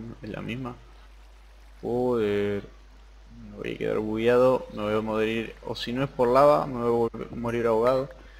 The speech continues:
Esta cueva, la generación, toca un poquito los cojones, ya sé. Pero bueno, es nuestra generación de mundo y lo queremos por quien es, no por cómo es, ni por las cosas que hace. Estos sores iluminan.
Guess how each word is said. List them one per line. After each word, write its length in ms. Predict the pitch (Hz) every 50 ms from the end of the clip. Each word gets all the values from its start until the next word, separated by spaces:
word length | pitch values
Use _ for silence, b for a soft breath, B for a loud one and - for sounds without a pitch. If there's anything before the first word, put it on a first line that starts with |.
| B B B
Esta 140 | - - 160
cueva, 280 | 160 160 190 196 190 180
la 140 | 165 156 156
generación, 680 | 160 156 147 147 147 147 147 - - 190 190 170 - - -
toca 180 | 175 170 180
un 100 | 170 156
poquito 380 | 147 147 151 170 175 180 - 147
los 100 | 139 -
cojones, 560 | - - - - - 180 175 147 135 165 160 - - - - - - - -
ya 80 | - 135
sé. 220 | - - 165 156 160 160 - - - - - - - - - - - - - - - - - _ _ - - - - - - - -
Pero 140 | - 117
bueno, 260 | 123 151 165 165 160 160 160 160 147
es 80 | 131 123
nuestra 240 | 127 120 - 120 120
generación 580 | - - 120 120 117 117 120 117 - 135 131 123
de 60 | 120
mundo 280 | 127 143 147 143 135
y 60 | 127 123
lo 140 | 117 113
queremos 340 | 117 117 123 135 139 135 131
por 260 | - - 123 120 120 -
quien 320 | - - - 117 113 117
es, 340 | 127 135 139 - - - - - -
no 160 | - 131 127 117
por 200 | 120 117 - -
cómo 280 | - 117 113 113 117
es, 280 | 127 147 160 - - - - - b b b b b b b - - - -
ni 120 | - 120 117
por 160 | 117 110 104
las 120 | 104 110 -
cosas 300 | - - - - 135 135 -
que 120 | - 135
hace. 320 | 131 131 - - - 131 - - - - - -
Estos 240 | - - 196 180 -
sores 600 | - - 175 175 175 175 175 175 - - - - - - - - -
iluminan. 600 | 123 117 117 113 120 135 156 160 151 139 143 175